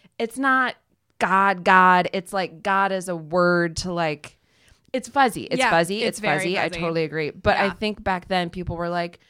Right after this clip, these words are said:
Speaker 1: "No, like, there's, there's God." It, it, it just wasn't such a, um, like, a literal interpretation of everything.
Speaker 2: Yeah.
Speaker 1: And back then, I mean, you know, the, this came up at a time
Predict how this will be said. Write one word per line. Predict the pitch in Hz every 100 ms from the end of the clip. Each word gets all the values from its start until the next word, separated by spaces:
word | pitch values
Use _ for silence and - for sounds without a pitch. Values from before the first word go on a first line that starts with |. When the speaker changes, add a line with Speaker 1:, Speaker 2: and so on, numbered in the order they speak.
| _ _ _ _ _ _ _ 427 523 554
Speaker 1:
"No, | 202 196
like, | 214 214
there's, | 240 233 226
there's | - 269 240
God." | 214 208 220
It, | 220 - 214 _ 208
it, | 226 185
it | 262 247
just | 320 269
wasn't | 233 247 262 240
such | - 220 -
a, | 226 208 185
um, | 170 156 156 147 _ _ _ _ _ _ _ _ _ _ -
like, | 226
a |
literal | 233 202 214 220 214
interpretation | 196 180 170 160 165 151 156
of | 139
everything. | - - 82 - 69 64 165 -
Speaker 2:
Yeah. | 180 190 208 208
Speaker 1:
And | 202 190
back | 196 190
then, | 185 180 180 -
I |
mean, | 220 214 202
you |
know, | 190
the, | 180
this | 175 - 196
came | - 185
up | 170 165
at |
a | 156
time | 165 156 147 143 139